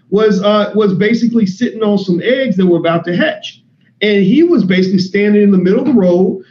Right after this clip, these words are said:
like, almost like a police officer, go-, you know, blocking traffic. He was sitting in the middle of the road saying, "Nobody will pass this road because the woman I, I'm with is about to have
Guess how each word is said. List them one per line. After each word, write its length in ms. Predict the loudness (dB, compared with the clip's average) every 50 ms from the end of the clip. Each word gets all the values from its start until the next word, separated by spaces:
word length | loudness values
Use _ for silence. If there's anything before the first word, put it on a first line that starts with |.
| _
like, 200 | -4 -4 -4 -2
almost 260 | -2 -2 0 0 0
like 100 | 0 0
a 80 | 0 0
police 360 | 0 0 2 2 2 2 0
officer, 480 | 0 -2 -2 -4 -4 -6 -6 -6 -6 -10 _ _ _ -6
go-, 200 | -4 -2 0 2
you 100 | 2 2
know, 120 | 2 2 2
blocking 360 | 0 0 0 0 2 2 2
traffic. 500 | 2 0 0 -2 -2 -2 -4 -8 -10 -14 _ _ _ _ _
He 140 | 0 2
was 220 | 2 2 0 0 0
sitting 160 | -2 -2 2
in 60 | 2
the 60 | 4
middle 220 | 4 4 4 2 2
of 60 | 2
the 60 | 2
road 220 | 2 2 0 -2 -2
saying, 320 | 0 2 2 2 2 2
"Nobody 500 | 2 2 0 0 0 0 0 0 2 2
will 160 | 2 2 2
pass 300 | 2 0 0 0 0 0
this 180 | 0 0 0 2
road 560 | 2 2 2 2 2 2 0 0 -2 -4 -6 -12 _ _ _
because 600 | -2 -2 0 0 0 2 0 0 -2 -6 -12 _ _
the 80 | -2 0
woman 320 | 2 2 2 2 0 0
I, 220 | 0 0 0 -2 -2
I'm 300 | -2 0 2 2 4 4
with 300 | 4 2 2 0 0 0
is 120 | 0 0
about 560 | 0 0 0 0 -2 -2 -2 -4 -10 -20 -18 _
to 140 | -4 -2 0
have 520 | 0 2 2 2 2 2 2 0 -2 -4